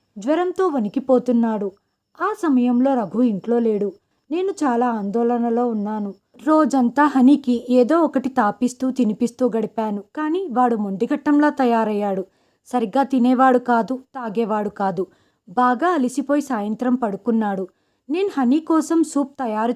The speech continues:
చేద్దామని కిచెన్లోకి వెళ్ళాను. కాసేపయ్యాక బయటికొచ్చి చూసేసరికి హనీ మాయమయ్యాడు. అని నేను కంగారు పడుతుంటే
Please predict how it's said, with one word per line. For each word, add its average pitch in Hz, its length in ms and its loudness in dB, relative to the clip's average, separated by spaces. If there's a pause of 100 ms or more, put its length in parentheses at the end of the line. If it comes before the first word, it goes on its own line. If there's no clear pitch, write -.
(100)
చేద్దామని 233 540 2
కిచెన్లోకి 233 680 -2
వెళ్ళాను. 190 500 -4 (300)
కాసేపయ్యాక 302 840 -2
బయటికొచ్చి 262 760 0
చూసేసరికి 226 800 -2
హనీ 262 200 6
మాయమయ్యాడు. 214 840 0 (260)
అని 320 220 -2
నేను 349 260 0
కంగారు 233 440 0
పడుతుంటే 226 680 -2